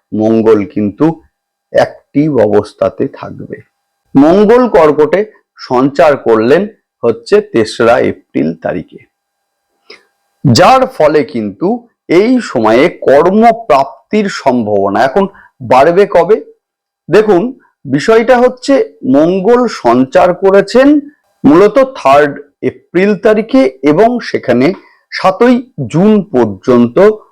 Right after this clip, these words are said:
উনি অবস্থান করবেন। এখন এই সময়ের মধ্যে কিন্তু আমরা দেখব যে বাড়বে কর্মপ্রাপ্তির সম্ভাবনা, সেই সঙ্গে এই সময়ে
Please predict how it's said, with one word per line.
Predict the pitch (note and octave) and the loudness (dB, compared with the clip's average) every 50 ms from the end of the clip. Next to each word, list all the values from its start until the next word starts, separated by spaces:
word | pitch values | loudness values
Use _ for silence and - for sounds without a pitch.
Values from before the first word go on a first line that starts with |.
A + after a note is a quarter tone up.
| _ _ _ - | _ _ _ -4
উনি | - A#2 A#2 - - - - - - | -2 2 2 2 2 0 -2 -2 0
অবস্থান | G#2 G#2 G2+ G#2 G#2+ G#2+ - - _ - - A#2+ D3 D#3+ D#3 | 0 2 2 0 -2 -2 -4 -14 _ -10 -6 -6 -6 -6 -8
করবেন। | - - F#2+ F#2 F#2+ F#2+ A2 C3 C3 A#2+ G#2+ F#2+ - - _ _ _ _ - | -8 -6 -6 -4 -2 0 2 2 2 2 -2 -4 -8 -12 _ _ _ _ -2
এখন | - F3 F#3+ - B3 B3+ - - - - B3 - _ _ _ _ _ _ _ _ _ _ _ _ _ _ _ _ _ _ _ _ _ _ _ _ _ _ _ - | -2 -2 0 0 0 0 0 0 -2 -6 -10 -14 _ _ _ _ _ _ _ _ _ _ _ _ _ _ _ _ _ _ _ _ _ _ _ _ _ _ _ 0
এই | F3 F#3+ C4 C#4+ D4+ D4+ C4+ | 2 2 4 4 2 2 0
সময়ের | - - F#3 D#3+ E3 E3+ E3+ F3 F3 D#3+ D3+ | 0 -2 -2 0 2 2 2 2 2 2 0
মধ্যে | C3 A#2+ B2 B2 B2 A#2+ A2 - F#3+ | 0 0 -2 -4 -4 -8 -6 -6 -6
কিন্তু | F#3 F3 C#3+ B2 B2 A2+ A#2+ A#2 G#2 | -4 -2 -2 -2 -2 -2 -2 -2 0
আমরা | G2 F#2+ G2 G#2 A#2+ C#3 - - _ _ _ _ - A2 | 0 0 0 0 0 0 -2 -6 _ _ _ _ -10 -2
দেখব | G#2 B2 C3 C3 C#3 D#3 F#3 A3 G#3+ F3+ | 0 0 0 0 -2 0 2 2 2 2
যে | C#3+ D3 D#3 D#3 D3+ D#3 - _ _ _ _ _ - - | 2 2 2 0 0 -4 -10 _ _ _ _ _ -6 -2
বাড়বে | A#2+ A#2 C3+ D3 D#3+ F3+ F#3 F#3+ A3+ A3 | 0 2 4 2 2 2 2 0 0 0
কর্মপ্রাপ্তির | A3+ C#3 A#2+ A2+ A2+ A#2+ A#2 A#2 - - - - - G2+ _ _ _ - G3+ G#3+ G#3 - | 2 2 0 2 2 0 -2 -2 -4 -4 -6 -6 -6 -6 _ _ _ -10 -10 -10 -10 -10
সম্ভাবনা, | - - G3 F3+ F#3 F3+ F#3+ G#3 G#3 A3 A#3 C4 C#4+ C#4 - - _ _ - | -8 -8 -6 -6 -4 -2 -2 0 2 2 0 0 -2 -4 -8 -20 _ _ -12
সেই | - - C#3 B2 B2 A#2+ A#2 | -6 -2 0 0 0 0 -2
সঙ্গে | - - A#2 A2+ A#2 A#2+ C3+ E3 F#3+ E3 | -2 -2 0 0 0 0 0 2 2 2
এই | A#2 G#2+ G2+ F#2+ | 2 0 0 -2
সময়ে | - - - F#2+ G2 A2+ C3+ E3 | -6 -8 -4 -2 0 2 2 0